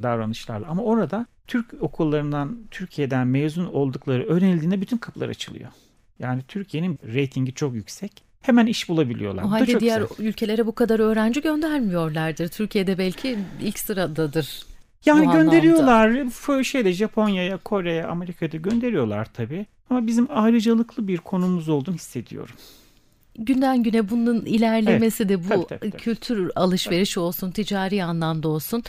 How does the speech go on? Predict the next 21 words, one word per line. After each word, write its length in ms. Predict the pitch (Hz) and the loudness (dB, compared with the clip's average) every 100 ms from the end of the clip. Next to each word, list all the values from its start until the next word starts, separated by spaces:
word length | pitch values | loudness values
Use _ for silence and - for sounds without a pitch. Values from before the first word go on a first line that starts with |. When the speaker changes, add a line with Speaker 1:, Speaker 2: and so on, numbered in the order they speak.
| - 135 | -10 -12
Speaker 1:
Evet. 160 | 104 | -8
Speaker 2:
çok 160 | - 226 | -6 -6
güzel 260 | - 196 185 | -2 -2 0
gelişmelere 600 | 190 190 - 190 190 214 | 0 -2 -4 -2 0 0
şahit 380 | - 185 196 185 | 2 4 4 2
olacağız 420 | 165 147 160 160 | -2 0 0 0
sanıyorum 460 | 185 160 165 160 170 | 0 0 2 0 0
Speaker 1:
Evet, 100 | 165 | 0
inşallah, 80 | 170 165 160 | 0 0 -2
Speaker 2:
beraberce. 260 | 165 160 151 | -2 -2 -4
Speaker 1:
inşallah, 340 | 139 113 - | -6 -8 -6
inşallah. 440 | 196 - 123 113 127 | -6 -2 -2 -2 -2
Ben 260 | 156 202 196 | 4 4 4
bütün 260 | 202 220 | 0 0
buradan 280 | 180 165 165 | 0 0 -2
sizin 320 | 175 165 160 | -2 -6 -4
aracılığınızla 880 | 170 156 143 147 147 160 135 127 175 - _ 165 | 0 0 0 -2 -2 -2 -4 -6 -10 -10 _ -16
bütün 520 | - 165 143 - - | -10 -8 -6 -6 -6
dostlarıma, 560 | 143 - 113 110 123 | -8 -6 -8 -4 -4
bizi 220 | 127 139 123 | -6 -8 -2
dinleyenlere 760 | 123 117 113 110 107 123 196 | 0 0 0 -2 -2 -4 -8